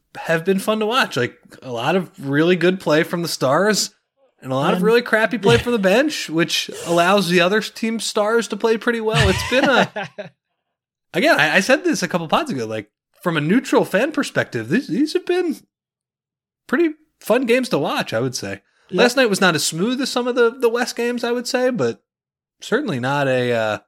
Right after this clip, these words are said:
Speaker 1: an unentertaining N B A basketball
Speaker 2: No,
Speaker 1: game.
Speaker 2: I, but when you look up and Embiid's got thirty points at the half or whatever, like, yeah, hey, or early in the third quarter, whenever it was. Entertaining basketball for sure. An interesting,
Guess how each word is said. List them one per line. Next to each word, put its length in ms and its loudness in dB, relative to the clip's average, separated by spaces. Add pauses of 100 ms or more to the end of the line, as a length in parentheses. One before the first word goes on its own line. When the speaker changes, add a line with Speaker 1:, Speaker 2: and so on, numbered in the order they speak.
(540)
Speaker 1:
an 100 -8
unentertaining 960 -4 (300)
N 100 -8
B 160 -6
A 40 -10
basketball 440 -12
Speaker 2:
No, 80 -2
Speaker 1:
game. 100 0
Speaker 2:
I, 140 0
but 200 0
when 120 -2
you 100 -4
look 200 -4
up 140 -4
and 140 -4
Embiid's 240 -4
got 200 -2
thirty 280 0
points 340 -6
at 60 -18
the 80 -8
half 300 -2
or 60 -6
whatever, 340 -6
like, 200 -6
yeah, 440 -8
hey, 360 -4
or 140 0
early 300 0
in 60 -6
the 80 -8
third 200 -6
quarter, 260 -6
whenever 280 -8
it 40 -14
was. 220 -14 (840)
Entertaining 460 0
basketball 360 -2
for 140 -12
sure. 260 -14 (300)
An 80 2
interesting, 640 -4